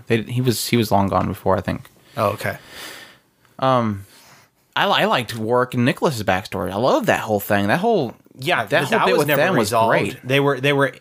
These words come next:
Speaker 2: they were introducing two, two twins, or one
Speaker 1: Well,
Speaker 2: of them.
Speaker 1: it,
Speaker 2: It was
Speaker 1: it, it's,
Speaker 2: I
Speaker 1: it settled their story from their childhood. It, it just at some point comes to this abrupt,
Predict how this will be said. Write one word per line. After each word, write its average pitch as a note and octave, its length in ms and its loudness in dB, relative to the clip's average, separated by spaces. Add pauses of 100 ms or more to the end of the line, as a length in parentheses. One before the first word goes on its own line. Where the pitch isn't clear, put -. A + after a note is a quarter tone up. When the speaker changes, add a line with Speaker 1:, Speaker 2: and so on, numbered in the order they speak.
Speaker 2:
they C#3+ 180 0
were C#3 120 0
introducing C#3+ 600 -2
two, D3+ 480 -2 (140)
two F3 280 0
twins, C#3+ 680 2
or B2 320 0 (220)
one C3 100 -4 (160)
Speaker 1:
Well, - 20 6 (160)
Speaker 2:
of G#3+ 60 2
them. F#3+ 60 4
Speaker 1:
it, F3 100 4
Speaker 2:
It - 40 0
was C#3 120 4
Speaker 1:
it, F4 180 2
it's, - 300 2 (100)
Speaker 2:
I - 60 4
Speaker 1:
it E4 60 2
settled A#3 320 2
their C#3 120 4
story C3 360 2
from B2 240 0
their A2 160 2
childhood. G#2+ 640 0
It, G#2 220 0
it A#2+ 140 0
just B2+ 160 -2
at C3+ 100 2
some A#2+ 220 2
point A2+ 260 -2
comes G#2+ 220 0
to - 100 -8
this G2+ 200 -4
abrupt, G#2 540 0